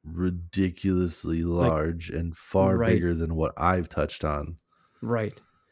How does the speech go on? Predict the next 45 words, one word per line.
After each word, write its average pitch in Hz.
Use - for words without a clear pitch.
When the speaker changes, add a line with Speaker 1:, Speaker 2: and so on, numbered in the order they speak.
Speaker 2:
Which 190
I 185
think, 151
which 147
is 127
Speaker 1:
So -
Speaker 2:
the 127
perfect 147
way 123
to, 123
like, 110
end 123
this, 104
is 113
just 110
go, 104
"That's 117
why 117
this 113
is 107
the 107
beginner's 104
guide," 95
<laughs> -
right? 123
Like, 135
that's 127
why 127
you, 151
Speaker 1:
Right. 101
Speaker 2:
you 160
didn't, 147
you 156
didn't 151
know 131
how 113
big 110
this 107
was, 101
but 107
now 117
hopefully 110
you 107
do. 113
Speaker 1:
Yes. 95